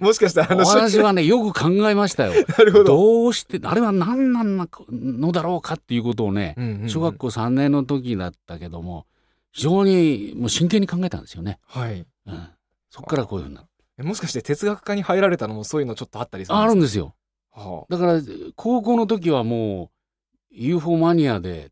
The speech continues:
Speaker 2: 通ってたから、
Speaker 1: あ、なるほど。
Speaker 2: 水泳部入ったんですよ。
Speaker 1: はい。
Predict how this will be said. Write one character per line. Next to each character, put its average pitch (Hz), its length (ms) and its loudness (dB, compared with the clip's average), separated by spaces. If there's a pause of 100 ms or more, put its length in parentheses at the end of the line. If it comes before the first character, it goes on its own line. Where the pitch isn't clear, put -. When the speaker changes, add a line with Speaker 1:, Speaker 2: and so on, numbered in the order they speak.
(100)
Speaker 2:
通 107 100 -12
っ 98 80 -12
て - 180 -20
た - 120 -20
か - 120 -20
ら、 87 240 -12
Speaker 1:
あ、 - 100 -4
な 185 160 2
る 247 80 -2
ほ 226 160 -2
ど。 135 260 2
Speaker 2:
水 214 280 -2
泳 247 80 2
部 147 140 0
入 95 120 -4
っ - 20 -14
た 82 120 -10
ん - 20 -10
で 71 60 -14
す - 120 -20
よ。 - 140 -20
Speaker 1:
は 131 120 -6
い。 127 120 -16